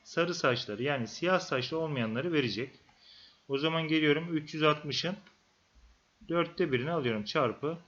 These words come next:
dörtte bir. Bunu çarptık, sadeleştirdik. Doksan derece geliyor sarı saçlar.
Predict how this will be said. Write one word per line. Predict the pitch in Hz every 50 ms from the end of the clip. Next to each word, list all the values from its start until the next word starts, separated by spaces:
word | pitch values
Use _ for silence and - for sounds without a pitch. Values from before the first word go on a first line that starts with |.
| _ _ _ _
dörtte | 139 120 107 101 - - 151 147 131
bir. | 113 101 - - - - _ _ _ _ _ _ _ _ _ _ -
Bunu | 170 170 156
çarptık, | - - 165 156 151 156 - 135 131
sadeleştirdik. | - - 156 151 147 143 135 127 120 120 - 131 127 160 160 147
Doksan | 151 156 151 151 - - 175 170 160 139
derece | 131 131 131 135 165 156
geliyor | 151 147 135 143 165 165
sarı | - - 156 151 143
saçlar. | - - 117 107 - - - 95 95 - -